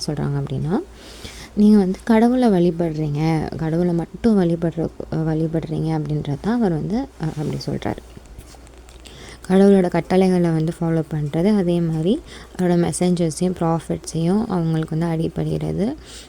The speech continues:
இது எல்லாத்தையும் தான் அவர் வந்து அங்க வந்து மீன் பண்றாரு. So இது மட்டும் இல்லாம அடுத்த <clears throat> வாக்கியத்திலேயே வந்து என்ன சொல்லுது,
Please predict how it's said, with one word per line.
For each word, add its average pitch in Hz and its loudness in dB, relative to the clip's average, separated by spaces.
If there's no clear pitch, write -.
இது 170 0
எல்லாத்தையும் 180 -2
தான் 208 0
அவர் 226 2
வந்து 170 -2
அங்க 170 0
வந்து 165 0
மீன் 170 2
பண்றாரு. 160 -4
So 220 2
இது 208 4
மட்டும் 254 2
இல்லாம 196 2
அடுத்த 226 0
<clears throat> 202 8
வாக்கியத்திலேயே 185 2
வந்து 170 0
என்ன 185 4
சொல்லுது, 180 4